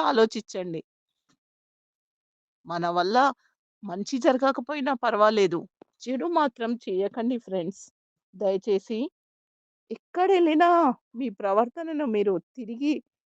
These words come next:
పరిశీలించుకోండి. ఆత్మ పరిశీలన జేసుకోండి. ఎవరిచ్చినారు అధికారాలు ఇవన్నీ మీకు?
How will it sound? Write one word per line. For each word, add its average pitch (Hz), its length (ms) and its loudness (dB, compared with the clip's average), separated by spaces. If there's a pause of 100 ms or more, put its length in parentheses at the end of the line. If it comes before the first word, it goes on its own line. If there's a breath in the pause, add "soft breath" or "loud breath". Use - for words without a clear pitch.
(120)
పరిశీలించుకోండి. 240 1000 0
ఆత్మ 175 400 2
పరిశీలన 302 540 -2
జేసుకోండి. 262 640 -2 (560)
ఎవరిచ్చినారు 262 760 2
అధికారాలు 240 580 4
ఇవన్నీ 185 420 2
మీకు? 190 360 0